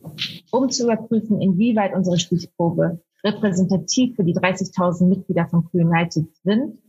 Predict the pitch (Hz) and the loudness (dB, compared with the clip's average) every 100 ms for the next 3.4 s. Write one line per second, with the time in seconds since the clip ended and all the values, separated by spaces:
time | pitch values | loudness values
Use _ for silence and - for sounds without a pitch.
0 | _ _ _ - 220 214 190 185 196 214 | _ _ _ -2 2 2 2 2 4 4
1 | 202 202 - 190 - - 233 202 - 180 | 2 0 -2 -2 -4 -2 0 0 0 0
2 | 165 160 160 165 165 - 143 - _ - | 0 0 0 0 0 0 -2 -4 _ -18
3 | - - - | -10 -8 -8